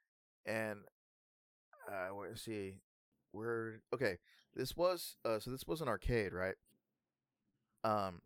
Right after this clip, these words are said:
now, this other article w-, uh, where he talks about the game,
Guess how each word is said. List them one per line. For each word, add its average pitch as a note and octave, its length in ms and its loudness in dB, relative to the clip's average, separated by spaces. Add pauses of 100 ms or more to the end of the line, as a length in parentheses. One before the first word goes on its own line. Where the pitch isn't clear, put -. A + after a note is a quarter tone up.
now, A2 220 2
this G#2+ 200 -2
other C#3 240 4
article A#2 640 6 (220)
w-, F#2+ 200 2
uh, F#2 40 -2 (100)
where G2 160 -4
he F#2 60 -6
talks G2+ 340 2
about F#2 300 0
the G2+ 60 -12
game, F#2+ 400 -2